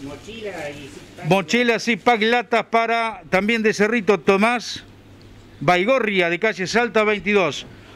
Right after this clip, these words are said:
Speaker 2: Tomás Baigorria de Salta, veintidós, el premio número
Speaker 1: Diez.
Speaker 2: diez. Sírvase. Ahora el nueve.
Speaker 1: El nueve, portalata de vuelta.
Speaker 2: Portalatas, eh, es decir, una conservadora de lata de cerveza, más cervezas en lata. Es para,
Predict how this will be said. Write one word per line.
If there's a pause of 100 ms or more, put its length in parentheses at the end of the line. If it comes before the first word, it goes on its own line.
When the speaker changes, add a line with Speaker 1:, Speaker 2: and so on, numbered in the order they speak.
(160)
Speaker 2:
Tomás
Baigorria
de
Salta,
veintidós, (400)
el
premio
número (600)
Speaker 1:
Diez.
Speaker 2:
diez. (720)
Sírvase.
Ahora
el
nueve. (380)
Speaker 1:
El
nueve, (120)
portalata (100)
de
vuelta. (440)
Speaker 2:
Portalatas,
eh,
es
decir,
una
conservadora
de
lata
de
cerveza,
más
cervezas
en
lata.
Es
para,